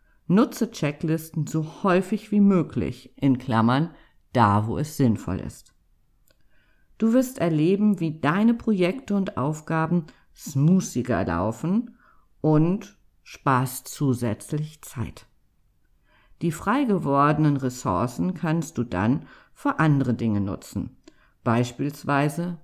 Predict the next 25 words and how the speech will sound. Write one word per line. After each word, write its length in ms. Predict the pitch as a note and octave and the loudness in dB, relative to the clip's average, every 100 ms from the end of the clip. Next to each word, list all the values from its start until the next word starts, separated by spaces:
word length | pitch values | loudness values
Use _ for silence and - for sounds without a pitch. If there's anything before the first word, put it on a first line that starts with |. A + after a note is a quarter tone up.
| - | -4
mehr 360 | C#3+ C#3+ B2+ B2+ | 0 2 2 -2
Zeit 460 | - A#2 G2 G#2+ | -4 0 0 0
für 200 | - - | 6 8
dich 340 | - F#2 - - | 8 4 -2 -10
zu 260 | - - | -12 -10
haben. 320 | - - - - _ _ _ _ _ _ _ _ _ _ _ _ _ - | -10 -10 -12 -16 _ _ _ _ _ _ _ _ _ _ _ _ _ -4
Ich 220 | B3+ B3 | -2 0
wünsche 320 | B3+ C4+ - | 2 2 0
dir 380 | A#3+ A#3 A3+ A3 - - - - | 0 2 0 -2 8 12 12 12
viel 300 | B3+ C4 C#4+ | 12 8 4
Spaß 520 | - A#3+ A#3 B3 - | -2 -2 0 -2 -2
bei 160 | G3 G3+ | 0 0
der 180 | G3+ | 0
Umsetzung. 840 | - F3 D#3+ D#3 D#3 - F#3+ F#3+ G3 - - _ _ _ _ _ _ | 2 2 2 0 -2 -4 -2 -2 -4 -20 -20 _ _ _ _ _ _
Lass 280 | - G#3 - | 0 0 2
mich 240 | G3+ - | 0 0
gerne 380 | D#3 C#3+ F3+ G#3 | 2 4 6 6
an 220 | - D3+ | 6 4
deinen 360 | - C3+ F3+ G3+ | 4 4 4 4
Erfahrungen 760 | - D#3+ - A#2+ C3 E3 F3 F3 | 2 -2 2 2 4 4 4 4
teilhaben. 720 | D3 B2 A#2+ A2+ G#2 - B2+ - _ _ _ _ _ _ - | 2 2 2 0 -2 -2 -4 -8 _ _ _ _ _ _ -14
Für 240 | - G#3+ F#3 | -2 0 2
heute 320 | A3 B3+ B3+ | 2 2 2
sage 420 | A#3 G#3 G#3+ G#3+ | 2 2 2 2
ich 360 | A3 G#3 - | 0 -2 -14